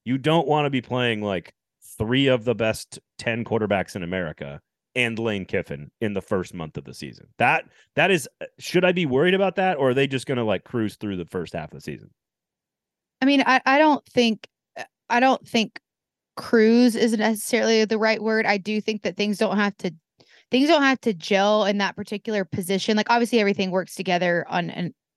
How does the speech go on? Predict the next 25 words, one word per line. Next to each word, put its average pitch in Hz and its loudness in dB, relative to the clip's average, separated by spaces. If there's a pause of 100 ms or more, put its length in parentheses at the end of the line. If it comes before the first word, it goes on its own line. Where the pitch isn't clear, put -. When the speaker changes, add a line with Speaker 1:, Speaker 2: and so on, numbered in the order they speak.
Speaker 2:
in 170 -4
every 170 0
aspect 190 0
of 202 -2
the 214 -2
game, 214 2
but 196 4 (460)
it's 202 -2
not, 247 4 (140)
it's 240 -2
not 254 -2
the 240 -6
same 208 0
as 180 -2
having 190 -2
a 180 -6
bunch 180 -4
of 170 -8
inexperience 175 -2
on 180 2
either 170 0
side 170 -2
of 165 -2
the 160 -8
line, 170 0